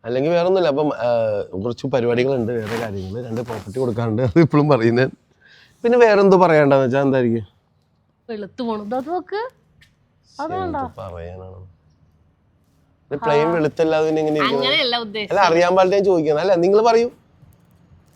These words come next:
Speaker 1: നല്ല വെയിലെത്തുന്നു, പിന്നെ ആകാശത്തിന് വെയിലുണ്ടാവൂലേ പകല് പോയാൽ?
Speaker 2: ഞാൻ പോട്ടെ,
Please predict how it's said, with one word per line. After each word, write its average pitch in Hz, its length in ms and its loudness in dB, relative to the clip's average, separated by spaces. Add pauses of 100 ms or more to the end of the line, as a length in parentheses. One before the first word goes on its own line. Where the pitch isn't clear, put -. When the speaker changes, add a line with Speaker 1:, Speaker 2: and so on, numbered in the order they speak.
(320)
Speaker 1:
നല്ല 190 200 4
വെയിലെത്തുന്നു, 185 560 6
പിന്നെ 170 160 2
ആകാശത്തിന് 185 540 2
വെയിലുണ്ടാവൂലേ 190 600 4
പകല് 151 240 4
പോയാൽ? 160 280 2 (240)
Speaker 2:
ഞാൻ 190 200 -8
പോട്ടെ, 180 320 -12